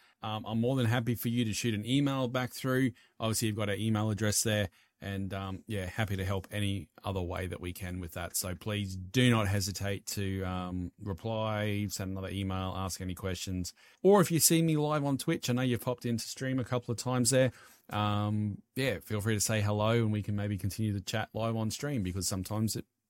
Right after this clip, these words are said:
those conversations can help others. And a lot of other content creators actually are in my viewers as well in the, in the chat. So you might get some more advice there as well. Um, and that goes out to anybody. Um, you can find me at, on Twitch at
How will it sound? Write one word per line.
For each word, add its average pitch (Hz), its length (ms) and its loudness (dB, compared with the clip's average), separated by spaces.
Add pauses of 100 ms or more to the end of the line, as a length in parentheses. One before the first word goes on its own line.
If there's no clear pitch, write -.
(120)
those 107 220 2
conversations 120 600 0
can 123 140 -2
help 120 220 0
others. 139 320 2
And 127 200 0 (300)
a 123 80 4
lot 131 160 8
of 127 180 4
other 131 220 2
content 131 380 0
creators 127 360 2
actually 117 380 -2 (160)
are 110 240 -4
in 117 320 4
my 113 300 0
viewers 170 520 2 (140)
as 110 160 0
well 170 320 0 (160)
in 113 140 2
the, 113 120 2
in 117 120 4
the 107 40 2
chat. - 340 -2 (120)
So - 220 -2
you 107 160 0
might 107 180 0
get 101 160 -4
some 98 160 -2
more 104 180 2
advice 110 360 0
there 104 180 0
as 92 140 -4
well. 151 260 2 (300)
Um, 123 180 0
and 156 100 2
that 196 180 2 (200)
goes 175 300 8
out 185 200 2
to 190 240 2
anybody. 170 640 8 (260)
Um, 123 400 4
you 147 160 2
can 127 160 4
find 127 420 2
me 127 400 2
at, 117 380 0
on 120 180 4
Twitch - 460 0
at 117 200 0